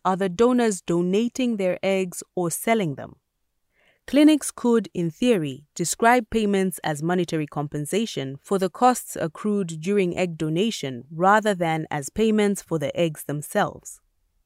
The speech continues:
Fertility medicine may be a fast-growing subsector of the healthcare system, but high costs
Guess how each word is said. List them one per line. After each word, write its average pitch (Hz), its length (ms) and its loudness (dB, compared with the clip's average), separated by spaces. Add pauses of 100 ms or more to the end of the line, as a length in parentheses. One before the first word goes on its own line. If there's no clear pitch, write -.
(140)
Fertility 285 600 2
medicine 180 580 0
may 220 160 2
be 240 260 0
a 170 100 -2
fast-growing 190 800 0
subsector 156 760 -4
of 147 160 -6
the 156 120 -4
healthcare 165 500 -4
system, - 560 -8 (640)
but 202 320 0
high 262 160 4
costs - 540 0